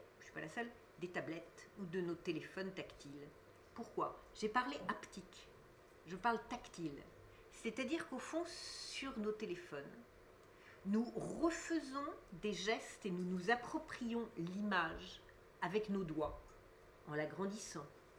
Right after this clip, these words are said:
en la repétissant, en la déplaçant. C'est-à-dire qu'au fond, la tablette nous donne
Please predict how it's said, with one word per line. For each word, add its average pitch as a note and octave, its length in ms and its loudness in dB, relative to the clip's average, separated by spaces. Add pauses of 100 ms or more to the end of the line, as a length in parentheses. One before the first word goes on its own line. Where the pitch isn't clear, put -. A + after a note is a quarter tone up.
(280)
en E3 80 0
la D#3 120 4
repétissant, F3+ 720 -4 (640)
en F#3 80 4
la F3 160 8
déplaçant. G#3 760 -2 (600)
C'est-à-dire B3+ 480 4
qu'au C#4 100 2
fond, E4+ 300 2
la D4+ 120 8
tablette B3 760 2 (180)
nous F3+ 140 -2
donne F#3+ 320 8